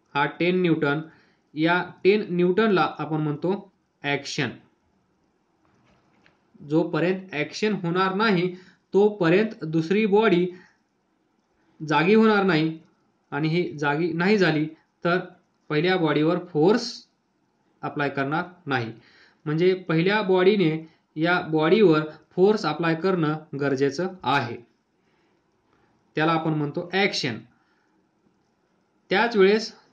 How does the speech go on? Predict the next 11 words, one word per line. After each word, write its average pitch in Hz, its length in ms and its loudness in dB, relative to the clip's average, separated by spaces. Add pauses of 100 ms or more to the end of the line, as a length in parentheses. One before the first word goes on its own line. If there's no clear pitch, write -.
(340)
दुसरी 175 360 0
बॉडी 208 340 2 (400)
पहिल्या 190 300 0
बॉडीवर 202 520 4 (480)
फोर्स 220 320 2 (800)
अप्लाय 214 260 2
करते, 165 340 2 (1040)
amount 202 460 0 (720)
equal 196 460 4 (760)
but 175 320 -2
in 185 140 4